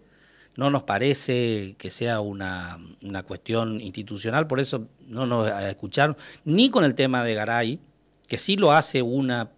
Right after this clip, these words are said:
una persona de nuestro, de nuestro equipo, pero lo hizo ella por propia convicción, estuvo acceso a una determinada documentación, creyó que moralmente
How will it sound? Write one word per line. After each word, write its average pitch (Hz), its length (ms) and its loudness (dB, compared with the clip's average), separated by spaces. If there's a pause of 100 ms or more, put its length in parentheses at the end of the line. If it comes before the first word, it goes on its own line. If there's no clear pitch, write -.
(160)
una 117 240 -6
persona 117 480 -4
de 104 80 -4
nuestro, 95 720 -10
de 98 100 -10
nuestro 101 280 -12
equipo, 143 560 -4 (800)
pero 156 140 8
lo 165 100 8
hizo 208 240 6
ella 214 260 8
por 135 200 2
propia 165 340 4
convicción, 147 680 4
estuvo 151 360 4
acceso 151 400 2
a - 20 2
una 127 320 -2
determinada 120 640 -4
documentación, 143 920 -2 (640)
creyó 156 540 8
que 143 160 4
moralmente 139 1000 6